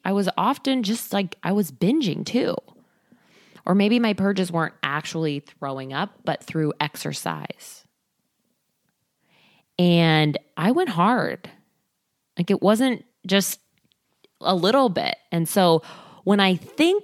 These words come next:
back to those days where, in, when I, years, when I did that, or the drinking and getting drunk and then having to recover from a hangover and, oh, uh, throwing all the bottles away, like,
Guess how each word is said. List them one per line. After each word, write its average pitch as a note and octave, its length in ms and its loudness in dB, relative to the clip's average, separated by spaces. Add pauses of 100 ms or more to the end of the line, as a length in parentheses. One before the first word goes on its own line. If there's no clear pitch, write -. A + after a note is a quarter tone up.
(120)
back B3 480 0
to G#3+ 120 0
those E3+ 320 2
days E3+ 400 0
where, D3+ 140 -2
in, C#3+ 180 -2
when E3 160 0
I, C#3+ 140 0 (220)
years, E3 580 2 (800)
when E3 120 4
I E3 100 2
did F3 200 4
that, D#3+ 220 4
or E3 100 2
the D#3 140 0
drinking D#3+ 560 0
and D3 100 -2
getting D3 240 -2
drunk F#3+ 460 0
and D#3+ 100 0
then D3 80 -2
having D#3 280 -4
to D3 100 -6
recover D#3 440 -4
from D#3 220 -2
a D3+ 60 -2
hangover E3+ 840 2
and, C3+ 220 -4
oh, E3+ 260 -2
uh, D#3+ 120 0
throwing D3 360 0
all D3+ 80 2
the F3+ 100 0
bottles G#3+ 600 4
away, C#3+ 400 0
like, C#3+ 160 -4